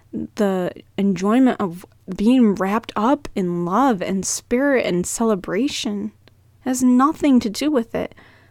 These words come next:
But our mind can play that trick on us, and it can tell us, "Well, no, that's not true. I actually feel very pathetic right now."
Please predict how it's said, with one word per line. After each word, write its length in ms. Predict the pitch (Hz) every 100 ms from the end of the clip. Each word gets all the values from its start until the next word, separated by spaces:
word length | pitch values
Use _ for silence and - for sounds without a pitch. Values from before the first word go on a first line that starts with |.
| _ _ _ _
But 140 | 233
our 100 | 247
mind 420 | 214 220 254 294
can 140 | 254 208
play 220 | - 240
that 180 | 196 -
trick 380 | - - 330 233
on 140 | 170
us, 320 | 160 170 175
and 160 | - 208
it 100 | 202
can 100 | 214
tell 200 | - 226
us, 180 | 220 -
"Well, 180 | 233 226
no, 300 | 214 214 208
that's 300 | 214 233 247
not 180 | 202
true. 400 | - 175 175 185 - _ _ -
I 180 | 220 220
actually 460 | 196 196 - 208
feel 300 | 202 202 185
very 500 | 160 170 202 202 202
pathetic 600 | 196 202 - 180 165 -
right 200 | - -
now." 280 | - -